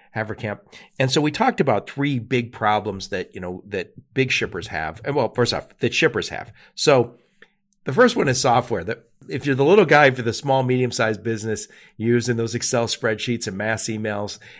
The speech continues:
and, and anybody who ever called you, anybody who ever sent you, uh, an email, you put them all on that list. Most of the emails bounce, and you get, you get paper rates, and it's not a good way to go. The big, the big dogs, the bigger shippers, they mu-,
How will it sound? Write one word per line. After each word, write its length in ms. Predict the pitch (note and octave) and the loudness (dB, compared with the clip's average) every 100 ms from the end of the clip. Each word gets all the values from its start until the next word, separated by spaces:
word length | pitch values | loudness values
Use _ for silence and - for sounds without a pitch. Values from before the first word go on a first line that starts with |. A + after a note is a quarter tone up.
| _ | _
and, 220 | G#2 G#2 - | -8 -8 0
and 180 | C#3+ E3 | 2 2
anybody 400 | F3 F3 E3+ D3+ | 2 2 2 2
who 160 | C3+ B2+ | 0 0
ever 280 | A#2+ B2 A#2+ | 0 0 -2
called 460 | - D3 D3 D3+ | -4 -2 2 2
you, 220 | B2 C#3 C3 | 0 -2 -2
anybody 360 | A#2 A#2 A#2+ | -4 -2 0
who 140 | A2 A#2 | 0 -2
ever 200 | G#2+ A2 | -2 -4
sent 240 | - A#2 | -4 -4
you, 240 | A2+ A2 | -4 -2
uh, 160 | G#2 G2 - - - | -2 -6 -12 -18 -8
an 140 | A2+ | -2
email, 480 | C3 C3+ C3 B2 A#2+ - | 0 2 2 0 -4 -10
you 100 | A2+ | -12
put 180 | - A#2+ | -4 -2
them 140 | A2+ | 0
all 140 | A2+ C3 | 4 4
on 100 | B2+ | 4
that 200 | A#2+ G2+ | 2 0
list. 320 | G#2+ G#2 - | -2 -2 -4
Most 280 | A2 A2 - | -2 -2 -2
of 60 | |
the 140 | A#2 A2 | -2 -2
emails 300 | G#2 G2+ G2 | -2 -4 -6
bounce, 460 | F2 F2+ F2+ - - - - | -8 -8 -8 -12 -14 -16 -10
and 360 | G2 G2+ F#2+ - - - | -6 -6 -6 -12 -20 -6
you 120 | A#2 | -2
get, 200 | A#2+ B2+ C3 _ | 0 0 -2 _
you 140 | D3 B2+ | -4 -2
get 160 | C3 | -2
paper 280 | A#2+ A2 F#2 | -2 -6 -6
rates, 440 | F#2 G2 - - - _ _ - | -8 -8 -8 -10 -14 _ _ -6
and 300 | G#2 G2 G#2 | -4 -4 -6
it's 180 | A2+ - | -6 -4
not 120 | A2+ | -4
a 60 | G2+ | -4
good 100 | F#2+ | -6
way 160 | F2 | -8
to 80 | D#2 | -10
go. 220 | D#2 - - _ _ - _ | -12 -16 -18 _ _ -20 _
The 80 | - | -2
big, 400 | A2 A3 - B2 | 6 6 4 -4
the 100 | C#3 | -4
big 240 | B2+ F#3 F3 | 0 0 2
dogs, 280 | G#2+ G#2+ | 0 -2
the 60 | A2 | -6
bigger 260 | C3 F3 C#4 | -6 -4 -4
shippers, 480 | - - F2 G#2 | -4 -6 -6 -6
they 180 | - C#3 | 0 0
mu-, 220 | B2+ A2+ | 0 -4